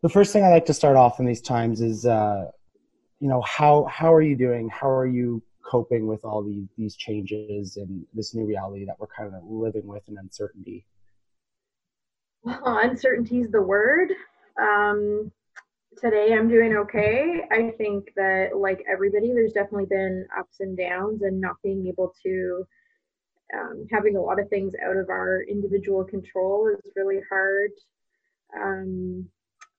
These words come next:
Speaker 2: but there's also moments to find kindness and joy in the world right now. And I think that I see the world operating in a different way, which, even though it has challenges, might turn out for the better for all of us when this is all over. So I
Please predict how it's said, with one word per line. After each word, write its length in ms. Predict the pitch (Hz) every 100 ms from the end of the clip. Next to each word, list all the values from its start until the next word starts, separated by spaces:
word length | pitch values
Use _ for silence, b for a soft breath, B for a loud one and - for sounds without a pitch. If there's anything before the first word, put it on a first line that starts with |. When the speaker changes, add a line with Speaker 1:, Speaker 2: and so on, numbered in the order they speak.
| _ _ _ _
Speaker 2:
but 280 | 277 302 294 -
there's 240 | 262 254
also 280 | 233 226 254
moments 340 | 220 214 208 -
to 80 | 214
find 460 | 196 190 190 196 - -
kindness 420 | 208 185 190 202 - 214
and 200 | 202 196
joy 220 | 190 196
in 80 | 220
the 60 |
world 260 | 233 254 262
right 160 | 269 -
now. 260 | 269 302
And 100 | 262
I 100 | 208
think 260 | 202 196 196
that 100 | 196
I 120 | 190 196
see 280 | - 202
the 80 | 196
world 300 | 180 185 185
operating 500 | - 180 202 208 208
in 80 | 202
a 60 | 185
different 360 | 190 196 180
way, 280 | 180 202 302
which, 300 | 254 - _ _
even 180 | 208 190
though 120 | 185
it 100 | 180
has 140 | 180 180 _ -
challenges, 560 | 175 190 202 302 311 247 _ _ _ _ _
might 340 | 202 202 196 -
turn 140 | 196
out 180 | 180 170
for 60 | 196
the 80 | 185
better 360 | 175 190 294
for 380 | - 202 190 196 - _
all 240 | 196 202 214
of 80 |
us 220 | 254 320 320 240 -
when 180 | 202 190
this 180 | 190
is 120 | 190 190
all 160 | 185
over. 340 | 180 185 247 - -
So 360 | 180 180 185 _ _ _ _ _ _ _
I 160 | 196